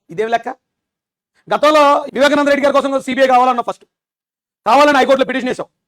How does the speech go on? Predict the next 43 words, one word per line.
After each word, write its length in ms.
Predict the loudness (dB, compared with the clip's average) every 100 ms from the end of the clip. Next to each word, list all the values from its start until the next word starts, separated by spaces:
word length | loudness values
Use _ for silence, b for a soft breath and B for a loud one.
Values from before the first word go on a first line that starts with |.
| _ _ _ -6
మీ 60 | 0
గవర్నమెంట్ 320 | 2 4 2
వచ్చిన 140 | 0 0
తర్వాత 140 | 2
వద్దు 120 | 0 -2
నాకు 80 |
సీబీఐ 220 | -4 0 0
వద్దని 180 | 0 -6
చెప్పి 100 | -6
పిటిషన్ 200 | -8 -10
వెనక్కి 160 | -12 -16
తీసుకున్నావు. 300 | -20 -20 -20 _ _ _ _ _ -8 -6
ఏంటే 180 | -2 -2 -4
ఈ 40 | -6
మాటలు, 220 | -10 -10 -12
ఇన్ని 280 | -16 -16 -14
మాటలు 200 | -14 -14
మార్చడం? 360 | -16 -18 -20 -20 _ _ _ _ _ _ _ _ -12
ఒక్క 180 | -6 -2
మాట 200 | 0 0
మీద 160 | 0
ఎప్పుడన్నా 360 | -2 -2 -2 0
ఏ 80 | 0
రోజన్నా 280 | 0 -2 -4
ఉన్నారా 160 | -4
మీరు? 220 | -4 -6 -14 _ _ _ _ _ _ _ _
ఇన్ని 220 | -6 -4 -2
మాటలు 220 | 0 2 2
మార్చి 240 | 0 -2 -4
ఆ 40 |
కుటుంబాన్ని 420 | -4 -6 -4 -4 -6
అంత 140 | -8
క్షోభ 240 | -8 -6 -4
పెడుతూ 220 | -6 -8 -16 _ _ _ _ _ -6
మళ్ళీ 160 | -4
మళ్ళీ 160 | 0 0
ఆ 60 |
కుటుంబం 340 | 0 -4 -4 -2
మీద 100 | -2
బురదలు 300 | -4 -6 -8
ఎత్తావా 200 | -6 -6
జగన్ 200 | -6 -10
రెడ్డి? 180 | -14